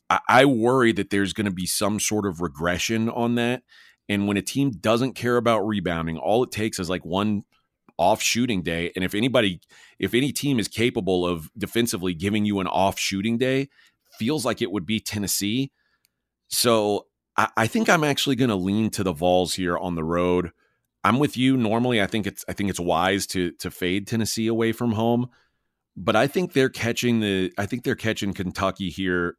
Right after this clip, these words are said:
at a time where maybe they're a little bit vulnerable. Uh, they also lost to South Carolina just a bit ago. They, they didn't exactly look great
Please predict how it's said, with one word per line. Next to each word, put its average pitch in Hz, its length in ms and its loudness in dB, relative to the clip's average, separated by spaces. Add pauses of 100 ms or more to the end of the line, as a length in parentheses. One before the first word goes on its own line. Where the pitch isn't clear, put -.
at 92 80 0
a 85 40 0
time 92 460 -4
where 85 460 -2 (400)
maybe 98 300 0
they're 98 160 2
a 92 40 2
little 90 220 -2
bit 82 140 -4
vulnerable. 78 640 -6 (420)
Uh, 76 540 0 (160)
they 104 160 4
also 95 320 0
lost 82 300 -4
to 82 40 -10
South 80 300 -4
Carolina 82 500 -4
just 80 240 -8
a 78 40 -6
bit 76 180 -6
ago. 80 380 -6 (360)
They, 98 300 0
they 98 260 -2
didn't 107 400 0
exactly 92 540 -2
look 87 260 -4
great 90 560 -2